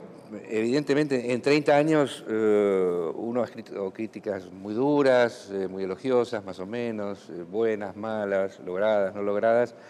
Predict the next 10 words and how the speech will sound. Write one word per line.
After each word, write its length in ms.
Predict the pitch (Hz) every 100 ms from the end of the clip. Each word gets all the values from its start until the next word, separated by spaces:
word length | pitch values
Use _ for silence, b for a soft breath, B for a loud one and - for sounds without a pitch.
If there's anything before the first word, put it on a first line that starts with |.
| B B B B -
y, 420 | 139 131 127 123
y, 400 | 131 131 120 120
y 60 | 131
en 80 | 131
algunos 320 | 135 165 175
momentos, 720 | 170 175 175 180 185 165 - -
eh, 600 | 123 117 113 107 107 104 98 92 - - 95 - - - -
a 100 | 92
veces, 480 | 107 110 120 - -
eh, 300 | 98 92